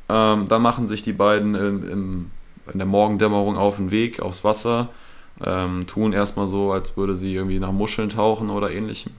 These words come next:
ähm, und gehen dann in die, in diese Bucht, äh, in diese Höhle eher rein. Ja, genau, und, ähm, in der Höhle merkt James dann sofort, dass Gas, äh, also nach Gas riecht und, äh, sie dann beide den Abgang übers Wasser, also durch,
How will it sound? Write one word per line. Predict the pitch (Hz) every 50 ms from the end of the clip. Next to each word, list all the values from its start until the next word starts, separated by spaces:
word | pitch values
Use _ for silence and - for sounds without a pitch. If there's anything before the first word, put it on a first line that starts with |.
| - _ - - - - - - - - _ _ -
ähm, | - 98 98 98 98 98 98 98 98
und | - - 101 98
gehen | 95 110 104 101
dann | 98 101 101 101
in | 95 98 98
die, | 95 95 90
in | 76 95
diese | 95 90 87 92
Bucht, | 87 - 107 - - - - -
äh, | - 98 90
in | 90 87 90
diese | 90 90 92 95 92 90
Höhle | 101 113 120 107 92
eher | 90 85 92 92 90
rein. | 90 92 92 92 98 104 104 104 - - - - - - -
Ja, | - 101 104 104 107
genau, | 104 101 101 101 101 101 104 101
und, | - - 95 98 95 90 - - -
ähm, | - 98 95 95 95 95 95 92 90 90 - - - - - - - - -
in | 107 113 120
der | 117 113 107
Höhle | 110 117 113 113 110 104
merkt | 101 107 107 110 - - -
James | - 104 107 107 - -
dann | - 107 104
sofort, | 101 101 101 101 - - 107 104 - -
dass | 95 87 - - - - - - -
Gas, | - 92 92 104 113 117 - - - - - _ - - -
äh, | 92 95 92 92
also | 90 92 92 95
nach | 95 92 92
Gas | 95 95 92 98 - -
riecht | 104 101 98 95 - - -
und, | 98 95 92 90
äh, | 95 92 92 92
sie | 90 98
dann | 92 95 95
beide | - 98 98 98 98
den | 98 98 95
Abgang | 73 101 - - 107 101
übers | 98 92 95 95 92 - -
Wasser, | 101 101 - 107 104
also | 98 92 98 95
durch, | 90 - - - - -